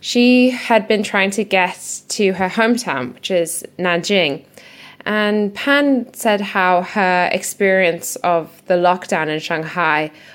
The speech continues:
was a nightmare for her. Um, she spoke about being stuck, um, in her university dormitory,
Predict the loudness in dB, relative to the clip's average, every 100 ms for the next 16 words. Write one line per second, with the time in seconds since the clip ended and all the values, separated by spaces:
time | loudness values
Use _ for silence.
0 | -4 2 2 2 -2 -2 0 -2 0 -2
1 | -2 -4 -6 -4 -2 -4 -10 -20 -20 -20
2 | -10 -4 -4 -4 -4 -4 -2 -2 -2 -2
3 | 0 2 2 2 -2 _ _ -4 -4 -4
4 | -4 0 0 -2 -12 -14 -10 -6 -4 -4
5 | -4 -4 -4 -2 2 2 4 2 0 -2
6 | 0 0 0 -2 -2 0 0 0 -2